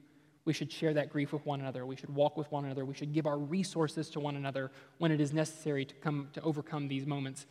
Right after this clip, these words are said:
of intense persecution. But it is never appropriate because we are n-, we're not gonna get it right.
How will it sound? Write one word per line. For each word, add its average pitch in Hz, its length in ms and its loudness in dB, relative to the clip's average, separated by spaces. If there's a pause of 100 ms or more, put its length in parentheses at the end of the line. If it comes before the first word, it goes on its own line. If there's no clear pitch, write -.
(240)
of 143 120 -2
intense 139 380 -2
persecution. 139 760 -6 (640)
But 170 140 6
it 170 80 8
is 147 140 4
never 160 320 6
appropriate 135 580 2 (460)
because 143 520 2 (200)
we 147 160 4
are - 20 0
n-, 143 160 -4
we're 151 80 2
not 147 160 0
gonna 143 160 0
get 139 140 0
it 127 100 -2
right. 120 220 -6